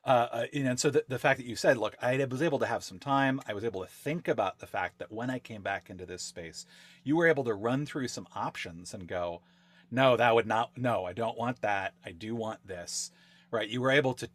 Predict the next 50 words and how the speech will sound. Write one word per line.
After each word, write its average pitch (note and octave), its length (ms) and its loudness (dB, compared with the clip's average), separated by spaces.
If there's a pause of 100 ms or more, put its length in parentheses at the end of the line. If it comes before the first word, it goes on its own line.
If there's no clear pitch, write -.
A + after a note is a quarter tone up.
(160)
to B2 80 -6
be F3 200 -2
deliberative B2 500 0
about E2+ 280 -8
it. G2 120 -8
And A#2+ 120 -4
I B2+ 100 0
suspect C3+ 380 0
it - 60 -14
probably B2 280 -2
took - 260 -10
you C#3+ 100 -2
a - 20 -2
little A#2 260 -2
longer A2 600 0 (320)
to A#2+ 100 -4
land C3+ 400 2
on G2+ 160 0
that F#2+ 220 -8
set F#2+ 160 -4
of F2+ 80 -8
things G#2+ 360 -8
than G#2 280 -6 (100)
it G#2+ 160 -12
w-, F#2+ 120 -20 (200)
would A2 140 -4
have F2 220 -10
otherwise. G#2+ 760 -6 (560)
Um, B2+ 260 0 (380)
but D#3 240 6
it D#3 160 0
points F3 360 -6
to A#2 360 -2
a A2 80 -2
thing B2+ 220 -2
that G#2+ 140 -8 (120)
shows A#2+ 280 0
up A2 180 -2
in, F#2+ 240 -12
in G2 60 -12
the F#2 60 -12
show F#2 300 -10
a A#2 40 -12
lot, D3 400 -2
which F#2+ 200 -14
is G2 100 -12
that G#2+ 140 -4
idea F#2 400 -10
of G2 140 -12
really B2 680 -2